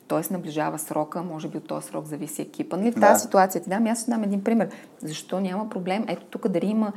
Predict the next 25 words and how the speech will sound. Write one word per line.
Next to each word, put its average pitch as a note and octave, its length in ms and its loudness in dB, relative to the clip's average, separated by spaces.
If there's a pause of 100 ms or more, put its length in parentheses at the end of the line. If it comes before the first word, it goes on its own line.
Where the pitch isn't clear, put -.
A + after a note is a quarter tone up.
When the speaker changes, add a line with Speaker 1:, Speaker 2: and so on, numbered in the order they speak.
(280)
Speaker 1:
отново G3 360 -2
дали F#3+ 180 2
има G#3+ 200 2
една F#3+ 180 2
екипна G3 360 -4
отговорност, F3+ 460 0
дали E3+ 140 -2
сме F#3+ 180 0
окей G3 280 -2
да F#3+ 100 0
се - 120 -8
питаме F#3 380 -4
един F3+ 280 -2
друг G3+ 120 2
Speaker 2:
Да. F3+ 200 4 (340)
Speaker 1:
в G3 220 0
екипа, - 420 0
в G3+ 160 0
такава F3 340 -2
ситуация, D3+ 560 -2
когато E3+ 300 -2
виждаме, F3+ 260 0
че - 140 -8
някой E3 240 -6
изостава, - 600 -4